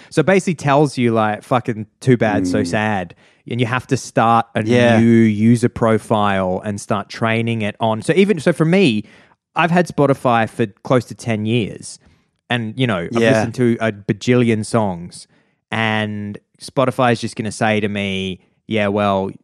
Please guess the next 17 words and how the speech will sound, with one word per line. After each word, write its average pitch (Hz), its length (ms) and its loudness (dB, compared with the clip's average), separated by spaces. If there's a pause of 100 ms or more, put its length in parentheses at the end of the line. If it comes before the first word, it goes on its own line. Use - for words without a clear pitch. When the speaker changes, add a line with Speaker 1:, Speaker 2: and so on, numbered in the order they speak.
(240)
Speaker 1:
too 113 160 -2
bad, 98 240 -2
so 95 140 -6
sad. 98 340 -4
You're 98 60 -8
gonna 92 160 -8
get 87 160 -10
lo-fi 90 600 -6 (120)
hip - 260 -10
hop, 98 220 -10 (120)
my, 92 180 -8 (120)
my 95 240 -10
friend." 110 140 -2
Speaker 2:
Yeah. 147 380 6 (340)
Yeah, 135 320 4
yeah, 127 180 2
yeah. 135 280 2